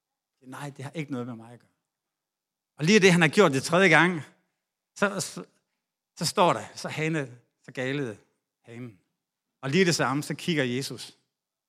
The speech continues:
over på bålet. Det lugter af, at de havde en øjenkontakt. Og det næste, der sker, det er, at Jesus, han dør.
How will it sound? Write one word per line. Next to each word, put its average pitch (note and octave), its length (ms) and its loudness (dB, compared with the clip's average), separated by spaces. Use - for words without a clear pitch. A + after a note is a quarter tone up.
over B2+ 160 -8
på B2 120 -14
bålet. B2 400 -18
Det B2+ 80 -10
lugter D3 300 -4
af, A#2 200 -14
at - 120 -20
de C#3 60 -18
havde B2 100 -10
en B2 80 -8
øjenkontakt. A#2+ 560 -14
Og D#3 80 -6
det E3 80 2
næste, F3 400 2
der B2 60 -10
sker, C3 340 -10
det C#3+ 60 -12
er, C3 40 -10
at B2+ 80 -12
Jesus, C#3 280 -8
han A#2+ 140 -12
dør. A#2 220 -16